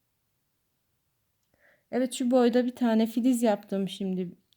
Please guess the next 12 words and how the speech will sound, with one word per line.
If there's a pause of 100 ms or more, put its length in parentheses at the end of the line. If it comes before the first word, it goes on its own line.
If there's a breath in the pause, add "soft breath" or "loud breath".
(200)
ilk
yuvamın
içerisine. (1200)
Aynı
boyda (340)
her
bir
yuvaya
dört
tane (1900)
filiz
yapacağım.